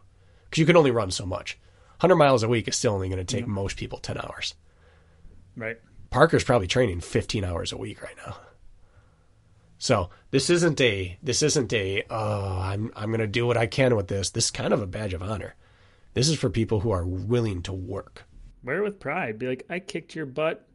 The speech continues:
Speaker 2: and I'm only running three days per week. I'm smarter than you.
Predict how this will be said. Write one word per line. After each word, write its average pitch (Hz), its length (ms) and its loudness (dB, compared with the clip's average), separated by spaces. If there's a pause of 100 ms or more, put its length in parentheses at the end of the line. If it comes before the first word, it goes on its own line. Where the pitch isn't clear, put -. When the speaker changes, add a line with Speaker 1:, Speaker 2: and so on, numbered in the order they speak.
(360)
Speaker 2:
and 180 100 -8
I'm 160 140 -10
only 147 260 -6
running 143 300 -6
three 143 200 -12
days 139 260 -6
per 143 200 -4
week. 135 380 -10 (540)
I'm 156 140 -2
smarter 185 560 2
than 190 200 2
you. 190 360 4